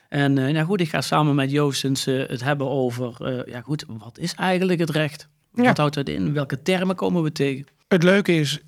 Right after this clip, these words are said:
Speaker 2: ik ben, geef openbaar bestuur. Ik geef, hè, pu-, publiek, of in ieder geval het, eh, ja, het bestuursrecht en het belastingrecht gedeelte. Dus dit is voor mij ook echt nieuwe informatie. Dus, eh,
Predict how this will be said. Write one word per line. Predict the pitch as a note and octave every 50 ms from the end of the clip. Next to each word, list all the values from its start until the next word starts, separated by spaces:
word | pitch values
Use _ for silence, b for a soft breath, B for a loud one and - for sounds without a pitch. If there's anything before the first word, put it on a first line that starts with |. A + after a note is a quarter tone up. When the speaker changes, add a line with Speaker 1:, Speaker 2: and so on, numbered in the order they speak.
| _ _ _ _ _
Speaker 2:
ik | G3 F#3+ E3+ - _ _ _
ben, | F3 D#3+ F3 F3 E3+ D#3+ D3+ C#3+ D3 D3
geef | - - F#3 F3+ E3 D3+ - - - E3+ - _ - D3+ C#3+ - -
openbaar | - F3 F3 D#3+ F3 E3 D#3 D3+ C#3 C#3
bestuur. | C#3 C#3 - - A3 A3 A3 G#3
Ik | G3 D#3+ - -
geef, | - D#3+ D3+ D#3
hè, | - F3 F3 F#3+ A3
pu-, | G#3+ G#3+ - F3 E3+ D#3+ D#3+ D#3+
publiek, | D3+ - F#3+ F3 D#3 F3 G3+ G3+ -
of | F3+ F3 D#3+
in | F#3 E3+
ieder | F3+ F#3+ F#3 D#3+
geval | D#3 E3 E3 D#3+
het, | D#3+ D#3+ D#3 D#3 -
eh, | D#3+ D3+ D3+ D3 C#3+ C#3 C#3 C3+ C#3+ -
ja, | D#3+ D#3
het | C3+ B2
bestuursrecht | C3 C#3 C3+ - - F#3 F3+ E3+ E3+ D#3+ D#3 E3+ F3 F3 - -
en | E3 D#3 D3+
het | D3 C3+ C#3+ D3
belastingrecht | D3 C#3+ D#3+ G#3 G#3+ - A3 F#3+ F#3+ G3+ -
gedeelte. | - F3+ F#3 F#3 E3 B B B B B B B
Dus | - G3+
dit | F3 G#3+ G3
is | G#3+ F#3+ -
voor | - G#3
mij | G3 G#3 G3+ G3 -
ook | - F3+ F3+ -
echt | A3 G3 -
nieuwe | A3 G#3+ G#3+ G#3+
informatie. | G#3+ G#3 G3+ - G#3 F#3 F#3 F#3+ G3+ G3+ - - A3+ A3
Dus, | G3 F#3+ F#3 E3+ - B B B B B B B B B B
eh, | - F#3 F3 F3 E3 E3+